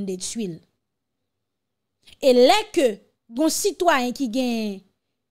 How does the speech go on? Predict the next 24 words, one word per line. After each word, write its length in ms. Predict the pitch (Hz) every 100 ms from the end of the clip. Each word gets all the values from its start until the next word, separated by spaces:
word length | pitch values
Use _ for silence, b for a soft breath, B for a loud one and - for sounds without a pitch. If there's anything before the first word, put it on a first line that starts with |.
| _
yon 160 | 254 277
connaissance, 1040 | - 349 294 247 - 214 - - - - _ _ _ _ -
ki 100 | 294
gen 200 | 254 339
entèlijans, 680 | 330 320 294 269 196 208 - - - - _ _ _ _ -
nou 200 | 294 302
envesti 640 | 339 311 277 247 - 359 349
nan 240 | 285 196
li. 80 | 220 _ _ _ _ _ _ _ _ _ _ _ _ _ -
Nou 140 | 277 294
ankadre 540 | 349 330 269 254 277
l, 100 | 214
nou 200 | 185 240 220
pousse 320 | 240 - 311
l. 160 | 233 170 - _ _ _ _ _ b
Li 180 | - 311
pa 160 | - 427
sèlman 520 | - 427 370 294 302
itil 320 | 277 - 285 240
fanmi 420 | - 247 247 330
l. 80 | 196 165 _ _ _ _ _ _ _ _ _ _ b
Li 120 | 294 359
itil 480 | 381 - 494 453 440
kominote 640 | 359 302 262 226 -